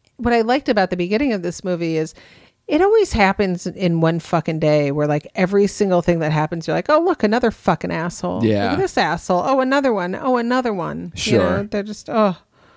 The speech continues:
Speaker 2: Yeah.
Speaker 1: It's always
Speaker 2: I mean,
Speaker 1: one.
Speaker 2: <sighs> oh my God. And, and it's true. It's, it happens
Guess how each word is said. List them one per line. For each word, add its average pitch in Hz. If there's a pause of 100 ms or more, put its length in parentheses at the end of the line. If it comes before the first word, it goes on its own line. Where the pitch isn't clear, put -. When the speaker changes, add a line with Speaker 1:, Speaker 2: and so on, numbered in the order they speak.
(460)
Speaker 2:
Yeah. 113
Speaker 1:
It's 190
always 185
Speaker 2:
I 123
mean, 135
Speaker 1:
one. 120
Speaker 2:
<sighs> -
oh 131
my 104
God. 92
And, 113
and 120 (300)
it's 131
true. 104
It's, 98
it 104
happens 107